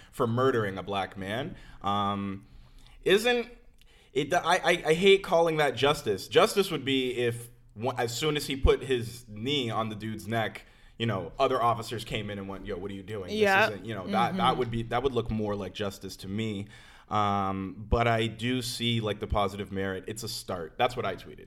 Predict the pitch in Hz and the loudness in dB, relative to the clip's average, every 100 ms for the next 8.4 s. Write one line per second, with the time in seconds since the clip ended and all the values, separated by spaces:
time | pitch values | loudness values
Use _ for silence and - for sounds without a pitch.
0 | - - 107 117 117 120 123 - - 80 | -16 -10 -8 -6 -6 -8 -6 -8 -8 -10
1 | 64 - - - - - - - - _ | -12 -20 -20 -20 -20 -20 -20 -20 -20 _
2 | _ - - - _ 165 185 196 208 180 | _ -20 -20 -20 _ -6 -4 -2 -4 -4
3 | 202 180 - 170 185 196 180 147 156 165 | -6 -8 -10 -10 -8 -6 -6 -8 -10 -8
4 | 180 165 156 - 175 160 - - - 123 | -8 -8 -10 -12 -10 -12 -14 -2 4 4
5 | 139 139 131 127 143 160 123 123 113 113 | 4 -2 0 2 2 2 0 2 2 0
6 | 147 123 123 117 - 113 - 123 - 135 | -2 -2 -2 -2 -4 -6 -2 -4 2 2
7 | 135 135 151 - 117 262 285 302 254 - | 2 4 6 6 6 6 8 8 6 4
8 | 208 214 - | 2 2 0